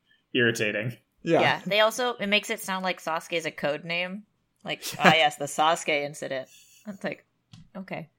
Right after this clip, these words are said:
Speaker 2: Sasuke
Speaker 3: Fine.
Speaker 2: doesn't actually exist. It's fine. Um, okay, so, the, but during this flashback, we do get the shot of Tamari telling Shikamaru that she'll come and save him if he's ever in trouble.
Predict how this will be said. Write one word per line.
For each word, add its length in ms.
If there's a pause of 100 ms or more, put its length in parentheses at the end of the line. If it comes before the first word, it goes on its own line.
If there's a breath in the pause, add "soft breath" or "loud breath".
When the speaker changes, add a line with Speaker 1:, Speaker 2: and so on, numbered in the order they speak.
Speaker 2:
Sasuke 280
Speaker 3:
Fine. 100
Speaker 2:
doesn't 200
actually 400
exist. 460
It's 180
fine. 520 (600)
Um, 360 (1500)
okay, 220
so, 540 (400)
the, 560
but 240
during 200
this 160
flashback, 600 (560)
we 140
do 160
get 180
the 60
shot 480
of 460
Tamari 460
telling 280
Shikamaru 760
that 220
she'll 200
come 180
and 100
save 260
him 140
if 100
he's 140
ever 220
in 60
trouble. 460